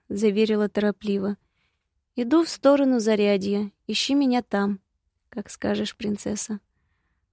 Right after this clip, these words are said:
В голосе парня послышалась улыбка. «Не потеряйся только, с ума сойти».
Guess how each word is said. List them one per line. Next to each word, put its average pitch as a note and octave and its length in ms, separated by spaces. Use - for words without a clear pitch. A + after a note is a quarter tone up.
В G#3 120
голосе G#3+ 460
парня A3 560
послышалась A3+ 720
улыбка. G#3+ 540
«Не A3+ 160
потеряйся A3+ 580
только, F#3+ 480
с - 180
ума G#3 260
сойти». G#3 540